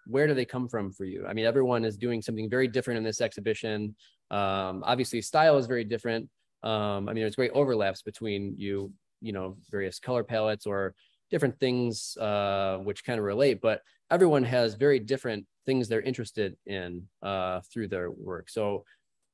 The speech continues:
I don't know if anyone has anything to share about,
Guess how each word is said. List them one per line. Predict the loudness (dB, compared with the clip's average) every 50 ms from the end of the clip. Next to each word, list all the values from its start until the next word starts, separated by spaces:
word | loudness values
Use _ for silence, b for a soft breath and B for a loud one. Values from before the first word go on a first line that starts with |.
| -14 -4 0
I | 0 2
don't | 4 4
know | 4 2
if | 2 2
anyone | 2 0 0 0 0 0 0 -2 -2 -2 -4
has | -2 0 2 4 4 4 2 0 -2 -4 -6 -10 -12 -14 _ -4
anything | -4 -2 -2 -4 -6 -4 -4 -4
to | -4
share | -4 -2 -2 0 2 2 2
about, | 2 2 2 2 2 0 -2